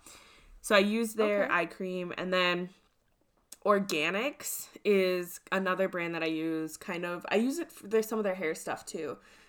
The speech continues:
Speaker 1: but they have a really good, like, lotion and a couple other, like, body creams, stuff like that. Uh, most of them that you can only get online, but really love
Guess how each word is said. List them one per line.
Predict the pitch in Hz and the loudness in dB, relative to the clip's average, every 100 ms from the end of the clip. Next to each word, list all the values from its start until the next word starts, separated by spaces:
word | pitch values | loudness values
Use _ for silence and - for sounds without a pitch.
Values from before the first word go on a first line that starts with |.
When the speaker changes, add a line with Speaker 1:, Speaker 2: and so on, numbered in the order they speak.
| _ _ | _ _
Speaker 1:
but | 202 180 165 - 175 | 0 2 0 -4 2
they | 190 190 190 196 196 196 _ _ _ _ _ _ - | 4 4 2 0 -2 -8 _ _ _ _ _ _ 0
have | 233 214 | 4 4
a | |
really | 190 185 180 180 180 | 6 6 6 2 0
good, | 175 185 170 165 | 0 0 0 -2
like, | 160 160 | -4 -4
lotion | 175 208 240 - 247 233 233 226 226 | 4 6 6 2 -2 2 2 2 0
and | - 180 | -2 -4
a | |
couple | - 202 196 | -4 -2 0
other, | 190 190 | 2 2
like, | 175 165 | 0 2
body | 165 175 196 | 2 2 0
creams, | - 226 226 220 220 | -2 -2 0 -2 -6
stuff | - 214 202 | -6 -6 -2
like | 202 196 | -2 0
that. | 165 175 196 190 | 2 4 2 -4
Uh, | 180 165 160 | -4 -2 -2
most | 175 190 202 | 2 2 2
of | |
them | 233 226 | -4 -4
that | - | -4
you | - | -8
can | 190 | -8
only | 170 170 | -8 -6
get | 170 | -6
online, | 165 165 170 202 220 214 _ _ - | -6 -6 -4 -4 -4 -6 _ _ -2
but | 190 147 - - _ | 0 0 -2 -16 _
really | - 175 220 220 208 | -12 2 6 8 6
love | 180 170 165 | 4 2 0